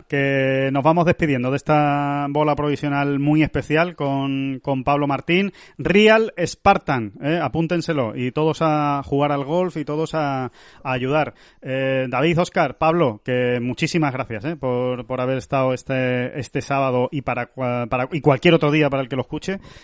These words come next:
eh, en este, en este podcast, y que nos seguimos escuchando, nos seguimos hablando y, y nos seguimos opinando y de todo.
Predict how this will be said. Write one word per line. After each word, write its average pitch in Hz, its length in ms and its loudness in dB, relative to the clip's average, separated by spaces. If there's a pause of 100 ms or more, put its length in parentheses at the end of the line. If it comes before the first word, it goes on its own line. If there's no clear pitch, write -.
(140)
eh, 131 640 -4
en 135 120 -4
este, 135 600 -4
en 139 160 -8
este 131 160 -4
podcast, 208 420 2
y - 120 -8
que 107 260 -8
nos 98 180 -10
seguimos 123 540 -4
escuchando, 131 520 -4
nos 123 100 -8
seguimos 123 260 -6
hablando 123 340 -4
y, 113 220 -10
y 135 60 -12
nos 117 100 -10
seguimos 120 480 -6
opinando 135 480 -2
y 117 40 -4
de 117 80 -6
todo. 160 280 -6